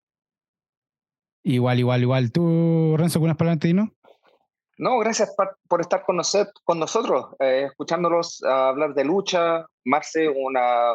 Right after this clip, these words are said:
Speaker 2: gran bienvenida al, a nuestro equipo, así que no, eh, espero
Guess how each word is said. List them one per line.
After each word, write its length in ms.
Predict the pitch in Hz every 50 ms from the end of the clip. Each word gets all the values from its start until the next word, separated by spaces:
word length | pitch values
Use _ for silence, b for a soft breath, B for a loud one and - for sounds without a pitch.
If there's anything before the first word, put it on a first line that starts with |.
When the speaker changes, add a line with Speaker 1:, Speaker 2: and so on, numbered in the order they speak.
| - -
Speaker 2:
gran 640 | 117 113 - 110 113 123 143 143 139 143 139 127
bienvenida 480 | 120 135 139 131 127 127 135 147 156 151
al, 640 | 147 - - - 117 120 117 113 113 117 113 - - -
a 40 | 120 123 120
nuestro 300 | 135 135 - - 135 127
equipo, 360 | - 151 156 151 180 175 170
así 300 | 156 - - - 135 117
que 240 | - 131 127 127 127
no, 320 | 143 160 165 143 120 101
eh, 220 | 98 113 120 - _ -
espero 640 | - 131 - _ - 147 147 143 139 135 135 -